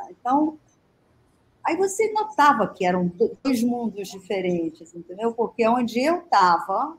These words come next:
chegou um momento, por exemplo, quando Lula tava desfilando já de carro, e eu tava no acampamento. E, e, de repente, eu vi todo mundo,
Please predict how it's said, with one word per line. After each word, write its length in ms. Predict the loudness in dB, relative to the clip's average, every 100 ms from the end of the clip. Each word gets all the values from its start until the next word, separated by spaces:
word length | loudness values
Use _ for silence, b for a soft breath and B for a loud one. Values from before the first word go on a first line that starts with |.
| -10
chegou 320 | -6 -2 0
um 40 |
momento, 640 | 2 2 0 -2 -4 -10 -10
por 100 | -8
exemplo, 560 | -8 -8 -10 -10 -14 -10
quando 240 | -4 -2 -2
Lula 300 | -2 -2 -2
tava 320 | 0 -2 -2
desfilando 540 | -8 -14 -6 -4 -4
já 180 | -2 -4
de 140 | -6 -6
carro, 640 | -2 0 0 -2 -8 -12 _ _ _ _ _ _ _
e 140 | 0 4
eu 80 | 4
tava 380 | 4 2 0 -4 -6
no 140 | 2
acampamento. 720 | 2 4 2 2 0 0 -4 -10 _ _ _ _ _ _ _ _ _ _ _ _ _ _ _ _ -8
E, 760 | -4 0 2 4 4 2 -4 -4
e, 40 |
de 140 | 2
repente, 440 | 4 4 4 2 0
eu 80 | 0
vi 160 | 0
todo 220 | 0 -2 2
mundo, 480 | 2 2 -2 -6